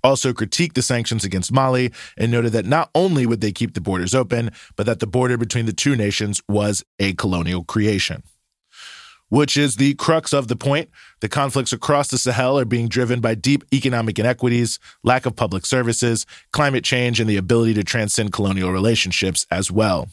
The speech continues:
The depth of these challenges is reflected in the fact aid agencies are warning of a fifty percent increase in hunger in Mali and Burkina Faso, as well as Niger,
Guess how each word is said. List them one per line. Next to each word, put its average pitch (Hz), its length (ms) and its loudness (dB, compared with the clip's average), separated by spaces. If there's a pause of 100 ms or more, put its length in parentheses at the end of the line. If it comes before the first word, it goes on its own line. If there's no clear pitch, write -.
(420)
The 95 80 -6
depth 107 300 -2
of 92 100 -2
these 98 180 0
challenges 107 560 0
is 104 140 -2
reflected 110 420 0
in 110 120 0
the 104 100 0
fact 110 360 -2
aid 123 280 2
agencies 113 500 0
are 110 80 2
warning 110 360 0
of 107 120 0
a 110 60 2
fifty 131 400 0
percent 117 420 -2
increase 123 400 -2
in 107 80 0
hunger 123 400 2 (260)
in 113 200 0
Mali 127 340 2
and 117 100 -2
Burkina 107 400 -2
Faso, 139 520 2 (240)
as 90 120 -8
well 110 140 0
as 98 140 -4
Niger, 123 520 0